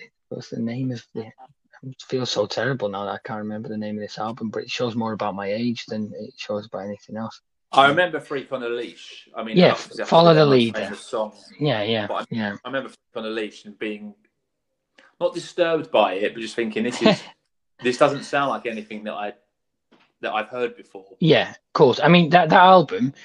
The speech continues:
Speaker 1: they, they, they sort of, they, they, they sort of hit it off then. They, they, they were big then. And so the production sort of vamped up on that one. They got more guest people on there and stuff like that. It's a great album.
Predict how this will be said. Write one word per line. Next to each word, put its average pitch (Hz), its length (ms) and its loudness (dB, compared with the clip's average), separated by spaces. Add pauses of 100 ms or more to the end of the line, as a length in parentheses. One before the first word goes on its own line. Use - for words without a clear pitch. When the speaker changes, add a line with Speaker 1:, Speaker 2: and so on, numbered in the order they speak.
(220)
Speaker 1:
they, 139 140 2
they, 135 200 2
they 127 200 2
sort 131 260 6
of, - 140 -6
they, 123 240 -4
they, 120 200 0 (200)
they 120 140 -8
sort 127 240 -2
of - 220 -14
hit - 320 -6
it - 140 -2
off 113 240 -6
then. 95 180 -8
They, 104 120 -10
they, 110 140 -6
they 110 200 -6
were 104 140 -6
big 107 280 -2
then. 90 180 -6 (360)
And 110 120 -6
so 127 120 0
the 110 80 -4
production 131 680 0
sort 113 260 0
of 101 60 -8
vamped 113 360 0
up 131 180 -2
on 117 140 2
that 107 200 0
one. 104 240 -4
They 104 100 -8
got 101 180 -6
more 110 240 -4
guest 113 300 -4
people 113 380 -2
on 110 180 0
there 107 240 -4
and 110 120 -2
stuff - 280 -6
like 104 200 -2
that. 104 160 -6 (300)
It's - 180 -2
a 131 40 -2
great 156 200 6
album. 143 420 6